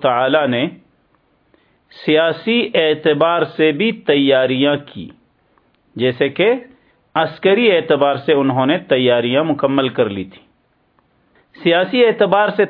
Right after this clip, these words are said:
تیاریوں کے ضمن میں انہوں نے یہ کیا کہ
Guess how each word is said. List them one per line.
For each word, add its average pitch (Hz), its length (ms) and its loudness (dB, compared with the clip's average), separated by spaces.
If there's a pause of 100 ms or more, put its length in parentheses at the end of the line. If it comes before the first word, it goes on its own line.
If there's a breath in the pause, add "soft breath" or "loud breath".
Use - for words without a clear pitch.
تیاریوں 175 540 2
کے 190 160 0
ضمن 180 360 0
میں 175 120 0
انہوں 170 300 2
نے 165 120 0
یہ 175 280 2
کیا 131 300 0 (680 soft breath)
کہ 175 180 0